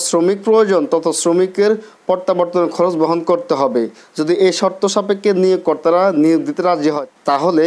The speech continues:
প্রস্তাবটি শীঘ্রই মন্ত্রিসভায় উপস্থাপন করা হবে। জি বন্ধুরা, আরেকটু সংক্ষেপে বললে যে মালয়েশিয়াতে যে বড় বড় কোম্পানিগুলো রয়েছে, আমরা জানি যে তাদের কর্মী সংকট রয়েছে। তো ওই সকল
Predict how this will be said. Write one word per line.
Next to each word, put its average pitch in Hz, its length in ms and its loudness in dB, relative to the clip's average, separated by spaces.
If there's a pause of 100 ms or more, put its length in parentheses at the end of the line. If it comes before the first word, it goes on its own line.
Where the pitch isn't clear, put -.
(420)
প্রস্তাবটি 170 500 -2
শীঘ্রই 190 340 0 (320)
মন্ত্রিসভায় 165 600 0 (100)
উপস্থাপন 170 420 -2
করা 151 180 2
হবে। 113 160 -2 (360)
জি 143 100 0
বন্ধুরা, 131 220 0 (140)
আরেকটু 147 300 -2
সংক্ষেপে 190 380 -2
বললে 156 200 0 (540)
যে 127 80 0 (120)
মালয়েশিয়াতে 143 380 0 (100)
যে 143 60 4 (120)
বড় 143 180 2
বড় 151 180 4
কোম্পানিগুলো 147 400 -2
রয়েছে, 165 300 0
আমরা 139 160 -2
জানি 147 160 0
যে 147 140 2
তাদের 131 240 -6
কর্মী 147 280 0
সংকট 143 280 -4
রয়েছে। 120 240 -4 (140)
তো 151 40 -2 (200)
ওই 190 80 2 (100)
সকল 226 320 2